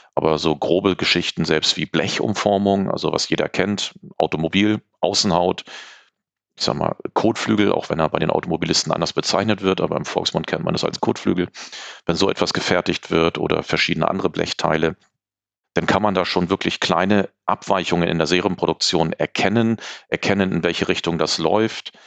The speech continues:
Man kann Auffälligkeiten wie, äh, Welligkeiten, Ausdünnungen im Material, Risse und so etwas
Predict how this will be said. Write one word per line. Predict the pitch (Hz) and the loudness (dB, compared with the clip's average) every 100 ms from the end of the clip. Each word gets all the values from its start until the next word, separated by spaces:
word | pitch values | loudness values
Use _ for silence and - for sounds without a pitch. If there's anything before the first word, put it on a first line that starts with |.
| - - _ | -20 -20 _
Man | 82 | -2
kann | 82 90 82 80 | 0 0 0 2
Auffälligkeiten | - 104 - 90 85 - 82 82 82 80 | 0 0 0 0 -2 0 0 0 -2 -2
wie, | 82 87 87 | -2 -2 0
äh, | - 80 80 | 0 0 0
Welligkeiten, | 87 98 - 90 85 82 80 80 82 | 0 0 0 2 2 2 0 -4 0
Ausdünnungen | 92 98 - 92 82 82 80 82 | 0 0 0 0 0 2 0 0
im | 80 | 0
Material, | 76 - 71 73 69 71 | 0 0 0 0 0 2
Risse | 101 117 104 98 | 2 2 2 2
und | - | 0
so | - - | -2 -2
etwas | - - 82 - | -2 0 -2 -4